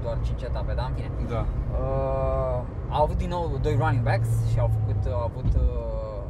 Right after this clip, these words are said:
Speaker 1: joc, uh, de la interesant, au, au avut inclusiv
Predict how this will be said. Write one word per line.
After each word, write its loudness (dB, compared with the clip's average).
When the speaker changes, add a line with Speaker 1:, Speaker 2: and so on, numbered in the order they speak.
Speaker 1:
joc, -2
uh, -6
de -4
la -4
interesant, -4
au, 2
au 0
avut -2
inclusiv -4